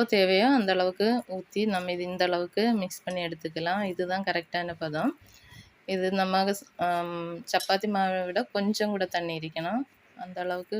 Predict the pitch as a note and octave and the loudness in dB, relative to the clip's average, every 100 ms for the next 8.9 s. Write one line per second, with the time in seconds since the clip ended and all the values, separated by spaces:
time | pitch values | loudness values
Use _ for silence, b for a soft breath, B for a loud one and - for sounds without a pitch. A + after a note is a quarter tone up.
0 | G#3+ F#3 F3+ F3 G#3+ D4 b b b b | -2 -4 -6 -4 -4 -4 b b b b
1 | _ G3+ F#3 F#3+ - _ _ F#3+ F#3+ F#3 | _ -4 -2 -4 -8 _ _ -4 -2 -2
2 | F#3 F3+ F3+ F3+ F3 F3 - F3+ F#3 F3+ | -2 -4 -6 -4 -4 -4 -2 0 0 0
3 | F3 E3+ E3 E3+ G3 C#4 - _ - E3+ | -2 -4 -4 -4 -4 -4 -8 _ -10 -8
4 | - F3+ F3+ F#3 - - F3 E3+ E3+ E3+ | -2 -2 -2 -4 -4 -2 -2 -2 -6 -6
5 | E3 E3+ F3 E3+ D#3+ D#3 E3 C4 - - | -4 -4 -4 -4 -6 -6 -6 -6 -8 -16
6 | F3+ F3 - F3 E3 D#3+ D#3+ E3 E3+ F3+ | -16 -12 -8 -6 -6 -8 -6 -6 -4 -6
7 | E3 E3+ E3+ E3 - E3+ E3+ D#3 D#3+ D#3+ | -8 -8 -6 -8 -6 -4 -4 -4 -6 -6
8 | D#3 D#3 D#3 D#3+ D#3+ D3+ - - F#3+ | -6 -6 -6 -6 -4 -4 -6 -6 -2